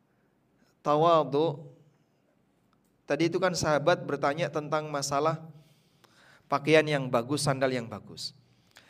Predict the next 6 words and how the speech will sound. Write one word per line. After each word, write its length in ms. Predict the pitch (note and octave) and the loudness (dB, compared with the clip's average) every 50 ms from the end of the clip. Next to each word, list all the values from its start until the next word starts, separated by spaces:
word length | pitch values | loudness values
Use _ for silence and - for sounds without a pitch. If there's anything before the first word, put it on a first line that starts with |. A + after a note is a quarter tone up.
| _ _ _ - | _ _ _ 2
Ada 320 | - E3+ F3+ A#3 A#3+ A#3+ | 4 6 8 8 8 8
tawadhu 560 | A#3+ G#3 G3+ G#3+ G#3+ G#3 G3 F#3 A3 G#3+ - | 8 8 8 8 8 6 6 6 4 4 4
dalam 240 | - D#3 D#3+ D#3+ E3 | 4 4 4 4 4
bentuk 320 | D3 D#3 D#3+ D#3+ F#3+ D#3 - | 4 2 0 0 0 0 0
penampilan. 480 | F3+ E3+ D#3+ D#3 D#3 D3+ C#3 A#2+ G#2 _ _ _ _ _ _ _ _ _ _ _ _ _ _ _ _ | 0 0 0 0 0 -2 -4 -4 -4 _ _ _ _ _ _ _ _ _ _ _ _ _ _ _ _
Sehingga 560 | - - C3+ C3 C#3+ F3+ G3 G3 F#3 G3 - | -10 -8 -4 2 6 6 6 6 4 0 -8